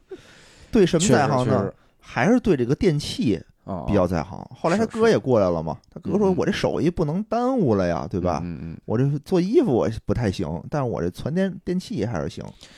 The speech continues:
Speaker 1: 而且你，哎，你有这种感觉吗？就那个年代，大家对电器的这种购买的需求和欲望啊，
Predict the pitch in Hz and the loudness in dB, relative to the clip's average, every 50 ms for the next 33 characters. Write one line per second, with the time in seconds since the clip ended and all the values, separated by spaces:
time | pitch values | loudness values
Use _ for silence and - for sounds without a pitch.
0 | - - - _ 131 180 202 - - 90 101 117 131 - - 160 131 120 120 123 | -20 -20 -8 _ 2 2 2 2 -2 -4 -4 -4 -4 -2 -2 -2 -2 -2 -2 -2
1 | 127 143 156 156 113 98 117 123 123 - 120 78 64 78 76 73 95 117 143 160 | 0 2 4 2 4 4 2 0 0 -2 -2 -4 -2 -6 -8 -8 -6 -6 -6 -4
2 | 190 220 240 220 135 107 98 95 90 92 104 113 113 98 71 55 _ _ _ _ | -2 0 0 0 0 0 -2 -2 -4 -4 -2 -2 -2 -2 -2 -6 _ _ _ _
3 | _ _ _ _ _ - 160 160 175 185 196 - 208 185 170 - - 226 196 170 | _ _ _ _ _ -4 -4 -2 -2 -2 0 2 2 2 2 2 0 0 2 2
4 | - - - - 202 135 117 113 120 117 98 98 - 143 123 107 98 82 60 62 | 0 -2 0 0 2 2 2 2 2 -2 -2 -2 0 0 2 2 0 -2 -4 -6
5 | 80 92 95 95 - - - 147 139 127 113 110 107 120 135 147 156 175 165 123 | -6 -6 -6 -6 -6 -8 -4 -4 -2 0 0 0 2 2 2 2 2 2 0 2
6 | 101 98 87 73 60 55 53 52 | 2 2 0 0 -4 -6 -8 -10